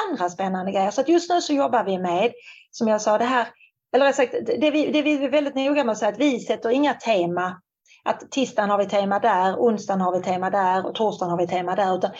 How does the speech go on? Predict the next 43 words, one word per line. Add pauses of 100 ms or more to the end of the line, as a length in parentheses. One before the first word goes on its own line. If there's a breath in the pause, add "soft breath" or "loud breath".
(200 loud breath)
det
får
egentligen
de
som
är
arrangörer
välja
hur
de
vill
lägga
upp
sina
evenemang.
Men
som
vi
tänker
det
i
Almedalen, (280 loud breath)
och
då
är
det
framförallt
i
själva
parken
med
omnejd, (500 loud breath)
där
ska
vi
se, (160)
skapa
förutsättningar
för (540)
ungdomsfrågor
som
jag
sa,